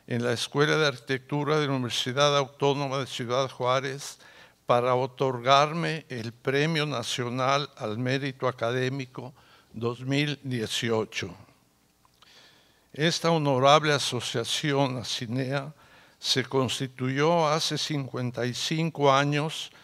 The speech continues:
para, en unión de todas las escuelas y facultades de arquitectura, promover la forma ideal de mejorar y continuamente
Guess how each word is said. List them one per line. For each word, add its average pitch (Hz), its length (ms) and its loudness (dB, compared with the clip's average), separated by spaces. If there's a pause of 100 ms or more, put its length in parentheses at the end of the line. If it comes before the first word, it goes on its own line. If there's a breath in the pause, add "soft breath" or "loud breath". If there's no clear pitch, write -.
(280 loud breath)
para, 127 380 2 (260)
en 131 240 0
unión 147 680 2
de 127 160 -2
todas 160 320 2
las 160 200 -2
escuelas 151 640 -2
y 135 40 -8
facultades 135 720 -2
de 143 80 0
arquitectura, 135 960 -6 (800 soft breath)
promover 135 640 0
la 156 140 0
forma 156 580 0
ideal 147 800 2 (420 soft breath)
de 120 180 -4
mejorar 127 840 0 (380)
y 127 180 -8
continuamente 160 1600 -2